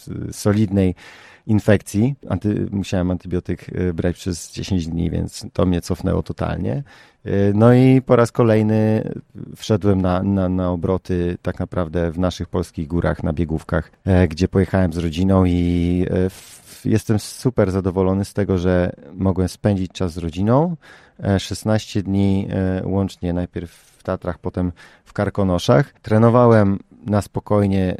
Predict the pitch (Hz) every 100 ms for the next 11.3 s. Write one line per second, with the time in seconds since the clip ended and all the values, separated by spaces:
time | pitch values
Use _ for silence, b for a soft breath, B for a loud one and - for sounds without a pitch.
0 | - 101 87 95 98 - 101 87 87 101
1 | 95 - 90 87 85 104 87 98 92 101
2 | 92 95 - - - 101 95 90 87 b
3 | b b b 95 92 90 87 - 104 98
4 | 95 98 90 98 101 92 92 - 95 95
5 | 85 98 98 92 - - 90 - 92 90
6 | 85 92 127 139 - b - 98 95 -
7 | 104 101 101 95 90 - 92 - 92 -
8 | 123 117 113 107 104 110 104 107 104 107
9 | - 104 98 - - 107 110 117 - -
10 | - 110 98 107 - - _ _ _ _
11 | 104 -